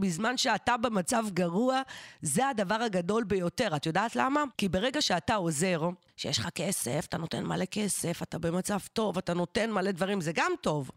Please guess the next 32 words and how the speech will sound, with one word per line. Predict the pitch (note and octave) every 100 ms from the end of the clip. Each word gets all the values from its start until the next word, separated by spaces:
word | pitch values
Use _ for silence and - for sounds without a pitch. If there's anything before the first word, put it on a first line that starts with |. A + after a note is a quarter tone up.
| -
אין | E3 A#3+
בעיה, | D4 A3+ D#3+
אני | C#3+ E3
אוהבת | A3 - C#4
את |
זה. | D#3+ C#3+ - - - - -
אבל | C#3+ C3+ D#3
תחשבו | - - D3+ E3+
על | F3
הדבר. | C3+ B2 B2 A#2+ - - -
אני | D3
נותנת | D#3+ F#3+
לכם | G3 C3+
דוגמה, | C3 C#3 C3+ C3+ -
דווקא | F#3 - -
כשאתה | - -
נמצא | C#3+ C#3 D#3+
במקום | E3 C#3 - F#3
שאין | F3 - - F#3+ G3
לך, | G3 - B2 B2+ B2
ואתה | D3+ C#3+ D3+
מתוך | D3+ G#3 A3
המקום | G3 D#3+ G3 F#3+
שאין | - - - G#3 G#3+
לך, | G3 C#3+
אתה | D3 C#3+
מבין | C#3+ C#3 F3+ G3+
שמטרת | - C#3+ C3+ F3 F#3
הקיום | - D#3 E3
שלך | F3 D#3+ C#3+
היא | C3+
נתינה, | C3+ - D3 C#3 F#3